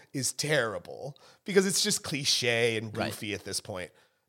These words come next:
Speaker 1: No, Harry, Harry utters a, a no for the ages, man. One that just hits right at your gut, where you're just like, "Oh my God, this is his best friend. This is brother."
Speaker 2: They just got back together.
Speaker 1: Right? This
Speaker 2: Yeah.
Speaker 1: is his best friend.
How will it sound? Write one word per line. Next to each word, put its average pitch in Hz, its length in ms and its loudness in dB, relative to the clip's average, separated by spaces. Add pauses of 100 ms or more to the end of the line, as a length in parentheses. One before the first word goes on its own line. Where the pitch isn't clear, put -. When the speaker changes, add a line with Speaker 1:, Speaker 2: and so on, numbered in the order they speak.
Speaker 1:
No, 110 180 0
Harry, 113 500 2
Harry 113 340 2
utters 104 320 -2
a, 101 220 -4
a 104 120 -2
no 104 360 -2
for 104 140 -8
the 95 140 -8
ages, 92 440 -8
man. 87 320 -10
One 107 200 -6
that 98 80 -10
just 98 180 -8
hits - 240 -6
right 92 320 -6
at 87 100 -12
your 92 120 -14
gut, 87 340 -8 (460)
where 90 100 -10
you're 92 100 -10
just - 120 0
like, 90 200 -10
"Oh 95 320 -10
my - 160 -12
God, 104 440 -8 (480)
this 143 200 2
is 120 120 0
his 107 140 -4
best - 280 2
friend. 123 400 0
This 147 100 -2
is 107 120 -8
brother." 104 400 -2
Speaker 2:
They 175 120 -2
just 175 260 0
got 147 180 -4
back 147 220 0
together. 160 500 6
Speaker 1:
Right? 123 80 -2
This 147 80 2
Speaker 2:
Yeah. 156 140 8
Speaker 1:
is 127 100 6
his 139 140 0
best 127 340 2
friend. 139 340 2